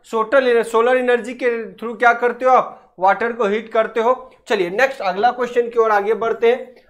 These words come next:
अगला क्वेश्चन, डायरेक्ट सोलर वाटर हीटर सिस्टम क्या करता है? डायरेक्ट सोलर वाटर सिस्टम क्या करता है जी? एक बार यहां कर लोगे तो उससे क्या होगा, आपका रिवीजन हो जाएगा। और ओवरहीटिंग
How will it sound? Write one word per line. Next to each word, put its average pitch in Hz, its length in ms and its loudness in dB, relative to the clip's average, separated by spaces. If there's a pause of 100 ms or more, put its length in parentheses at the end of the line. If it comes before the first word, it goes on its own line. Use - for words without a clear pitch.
अगला 208 260 2
क्वेश्चन, 233 440 -2
डायरेक्ट 233 360 2
सोलर 240 300 -4
वाटर 226 340 0
हीटर 220 280 -4
सिस्टम 214 420 -4 (500)
क्या 220 160 2
करता 220 380 0
है? 202 180 2
डायरेक्ट 233 420 0
सोलर 226 340 2
वाटर 214 380 4
सिस्टम 202 380 0 (520)
क्या 196 200 6
करता 214 380 2
है 214 80 8
जी? 226 260 -4 (260)
एक 226 140 4
बार 262 140 6
यहां 240 260 4
कर 269 200 2
लोगे 247 260 6
तो 269 140 -2
उससे 254 260 -6
क्या 254 140 2
होगा, 240 200 6
आपका 240 220 4
रिवीजन 220 420 2
हो 196 100 4
जाएगा। 156 480 0 (540)
और 160 680 0 (140)
ओवरहीटिंग 226 1000 -2